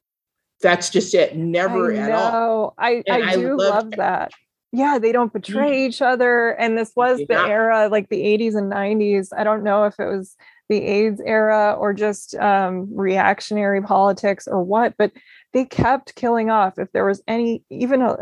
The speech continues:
Speaker 2: in a lesbian couple, just any kind of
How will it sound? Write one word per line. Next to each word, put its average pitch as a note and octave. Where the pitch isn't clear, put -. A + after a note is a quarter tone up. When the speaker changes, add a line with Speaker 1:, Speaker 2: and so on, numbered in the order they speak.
Speaker 2:
in G#3+
a G#3
lesbian G#3+
couple, G#3
just G#3+
any C4
kind A#3+
of G#3